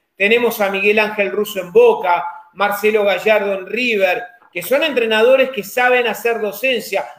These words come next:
Bueno, lo tienen al mismo ahí, eh, en, en Estados Unidos, ahora que estuvo en México, a Matías Jesús Almeida, que son entrenadores que saben formar a los futbolistas. Aquí en la Argentina, en los ochenta fue, eh, Carlos Timoteo Gribol,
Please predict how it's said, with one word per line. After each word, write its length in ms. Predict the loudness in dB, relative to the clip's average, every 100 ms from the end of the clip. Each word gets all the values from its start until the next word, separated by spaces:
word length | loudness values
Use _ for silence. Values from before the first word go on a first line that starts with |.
| _
Bueno, 260 | 0 2 2
lo 160 | -2
tienen 300 | -2 -4 -2
al 140 | -2 -4
mismo 260 | -4 -2
ahí, 200 | -2 2
eh, 400 | 2 2 -4 _ _
en, 160 | -6
en 140 | -4 -6
Estados 400 | -2 0 0 -2
Unidos, 440 | -4 -2 -2 -2
ahora 600 | 0 4 4 2 0 -12 -14
que 80 | -8
estuvo 320 | -4 2 2
en 100 | 4
México, 440 | 0 0 -2 -2
a 80 | -2
Matías 380 | -4 -2 -2 -2
Jesús 340 | -10 -12 -8
Almeida, 840 | -6 -4 0 0 2 0 -4 -14 _ -8
que 100 | 0
son 200 | 2 2
entrenadores 640 | 0 0 2 4 4 0
que 100 | -8
saben 440 | 2 4 4 2
formar 400 | -2 -6 -4 -4
a 60 | -4
los 220 | -8 -14
futbolistas. 720 | _ -12 -10 -10 -12 -12 -14 _ _ _
Aquí 320 | -4 0 0
en 60 | 2
la 60 | 2
Argentina, 760 | 0 -2 -2 0 0 0 -6 -20 _ -4
en 160 | 2
los 180 | 2 2
ochenta 480 | -4 0 0 2 0
fue, 560 | 4 4 4 -4 -18 _
eh, 300 | 0 0 0
Carlos 320 | 0 2 0 -2
Timoteo 580 | -8 -8 -2 -2 0
Gribol, 640 | -4 -2 2 4 4 0